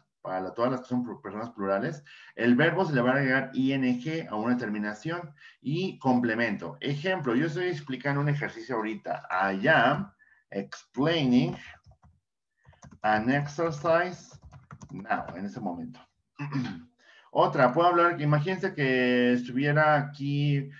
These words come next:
mi mejor amiga y está cantando. Entonces diría, ella está cantando, she is singing. Le agrego I N G, she is singing,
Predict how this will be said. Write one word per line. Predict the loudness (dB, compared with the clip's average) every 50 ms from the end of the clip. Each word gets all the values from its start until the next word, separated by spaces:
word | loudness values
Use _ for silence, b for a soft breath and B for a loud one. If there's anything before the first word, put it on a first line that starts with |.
| B B B
mi | -6 -2
mejor | 0 0 2 2 2 2 4
amiga | 4 2 2 0 -2 0 2 4 4 4 4 2
y | 0 0
está | 0 0 -2 -4 -2
cantando. | -2 -4 -4 0 2 2 2 2 0 -4 -8
Entonces | -8 -10 -8 -4 0
diría, | 2 2 2 2
ella | 2 0 0
está | 0 -2 -4 -4
cantando, | -2 -2 -2 0 0 0 0 0 -2 -4
she | -4 -6 -6 -4 -2 -2 -2 -2
is | -4 -6 -10 _ b b b b b b
singing. | _ _ -4 -2 -2 0 -2 -2 -2 -2 0 0 0 0 -2 -6 -8 -14 -12 -8
Le | -6
agrego | -4 -2 -2 0
I | 0 0 0
N | -2 -2 -2
G, | -2 -2 -4 -4 -4
she | -6 -6 -6
is | -6 -6 -6
singing, | -6 -6 -6 -6 -4 -4 -4 -4 -6 -8